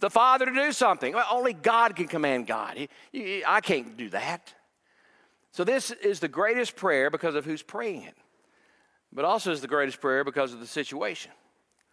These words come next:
In chapter thirteen and verse sixteen, Jesus has been teaching the disciples, and now he's praying for them,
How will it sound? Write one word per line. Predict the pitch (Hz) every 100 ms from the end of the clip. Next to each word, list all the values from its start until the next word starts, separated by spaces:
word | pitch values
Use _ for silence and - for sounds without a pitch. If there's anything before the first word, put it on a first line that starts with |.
| _ _ _ _ _ _ _ _ _ _ _ _ _ _ _ _ _ 131
In |
chapter | 185 185 156
thirteen | 196 214 214 190
and |
verse | 165 170
sixteen, | - 190 - - 120 123
Jesus | 135 180 196 208 180
has | 156
been | 165 160
teaching | 185 165 151
the | 120
disciples, | 117 165 147 131 80 - - - _ _ _ _ _ _ _ _ _ -
and | 123 135
now | 170 180
he's | 160
praying | - 180 175 127
for | 104 92
them, | -